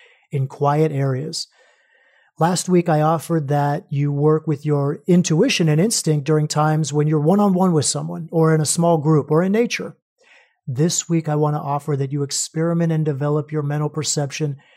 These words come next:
when you are alone in your own space. The reason is because to see with the eyes of your heart instead of with the mind through your eyes is easiest to practice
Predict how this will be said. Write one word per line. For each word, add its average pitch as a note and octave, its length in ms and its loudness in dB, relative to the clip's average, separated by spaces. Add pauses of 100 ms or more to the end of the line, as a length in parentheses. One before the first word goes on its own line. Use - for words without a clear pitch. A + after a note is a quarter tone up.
(340)
when D3+ 120 2
you D3+ 160 2
are D3 120 2
alone C#3+ 520 2
in D3+ 120 0
your D3 160 -2
own D3 300 -2
space. - 760 -6 (760)
The D#3 80 0
reason G3 380 2
is E3 160 0
because D3 380 -2
to - 80 -8
see G#3+ 380 0
with G3+ 260 -2
the G3 160 -2
eyes E3+ 400 -2
of D3 100 -4
your D#3 140 -2
heart D3+ 400 -2
instead D#3 340 -2
of D#3 200 -2 (340)
with D#3 220 2
the C#3 80 0
mind D#3+ 420 0
through G3+ 220 2
your C#3+ 240 2
eyes B2 420 -6 (600)
is D3+ 140 -4
easiest E3+ 680 0 (160)
to C#3 100 -12
practice - 800 -4